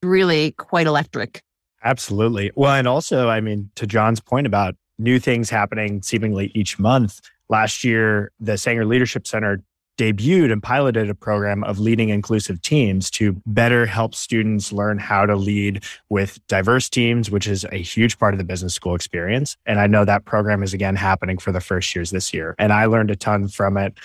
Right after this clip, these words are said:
Speaker 2: So all the innovation that Sujin and her team hears about weekly, then that trickles down to us students, some of us who are student ambassadors, to then be able to be up to speed for our conversations with prospective students.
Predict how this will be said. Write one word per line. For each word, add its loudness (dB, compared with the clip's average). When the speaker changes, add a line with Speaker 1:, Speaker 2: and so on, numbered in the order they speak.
Speaker 2:
So 2
all 2
the 4
innovation 0
that -2
Sujin 2
and 2
her 0
team -2
hears 0
about 0
weekly, 0
then -2
that -4
trickles -2
down 2
to -2
us 0
students, 0
some 2
of 0
us 0
who 2
are 4
student 0
ambassadors, 2
to -4
then 0
be 0
able 2
to 2
be -2
up 0
to -2
speed 0
for 0
our 2
conversations -2
with 0
prospective -2
students. -4